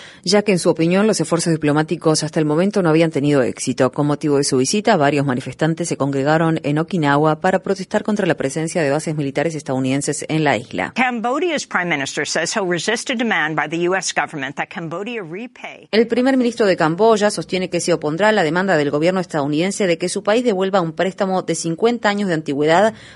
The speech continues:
Speaker 1: a un gobierno que llegó al poder mediante un golpe de estado respaldado por Estados Unidos. El primer ministro Hun Sen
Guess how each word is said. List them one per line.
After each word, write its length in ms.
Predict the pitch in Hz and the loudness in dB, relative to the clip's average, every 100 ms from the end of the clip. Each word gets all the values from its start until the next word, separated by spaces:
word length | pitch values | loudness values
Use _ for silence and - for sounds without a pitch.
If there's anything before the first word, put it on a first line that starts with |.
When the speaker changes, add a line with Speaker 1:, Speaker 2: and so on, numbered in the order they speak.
| - | -2
Speaker 1:
a 100 | 170 | 2
un 80 | |
gobierno 320 | 240 247 262 247 | 4 4 4 2
que 80 | |
llegó 220 | 233 202 220 | 2 4 4
al 100 | 226 | 4
poder 240 | 185 208 | 4 4
mediante 380 | 214 196 202 202 | 4 0 -2 -4
un 80 | 180 | 0
golpe 260 | 226 233 | 0 2
de 60 | 180 | -2
estado 320 | 165 202 208 | 0 4 4
respaldado 640 | 196 208 226 190 196 202 170 | 4 0 2 4 4 4 2
por 220 | 208 190 | 2 2
Estados 420 | 160 165 143 143 | 2 2 2 0
Unidos. 500 | 160 139 120 143 - - - - | -2 -2 -2 -4 -6 -14 -18 -2
El 160 | 175 | -2
primer 260 | 175 202 220 | 0 2 2
ministro 560 | 214 220 220 240 233 220 | 2 0 0 4 4 4
Hun 280 | 220 208 202 | 0 0 -2
Sen 420 | - 254 226 | 2 4 4